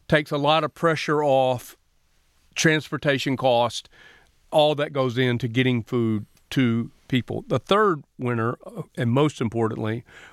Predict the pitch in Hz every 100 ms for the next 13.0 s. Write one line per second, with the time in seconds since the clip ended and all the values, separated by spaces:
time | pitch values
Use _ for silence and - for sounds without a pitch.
0 | _ 135 127 - 131 117 117 107 117 107
1 | 98 107 101 98 - - _ - _ -
2 | 135 135 131 143 135 135 123 131 127 -
3 | - 123 - 127 107 - 123 117 123 -
4 | - 113 107 - 110 113 - 113 107 -
5 | - - - - _ 170 143 170 220 -
6 | 208 180 175 147 143 143 135 127 135 -
7 | 139 - 123 156 - 143 143 - 151 139
8 | 147 - - _ 135 131 135 131 123 120
9 | - _ - - - - _ 131 196 202
10 | 165 160 165 135 120 113 131 131 123 131
11 | 135 - 131 120 - 143 - 147 151 139
12 | 131 120 117 117 117 - - 123 110 104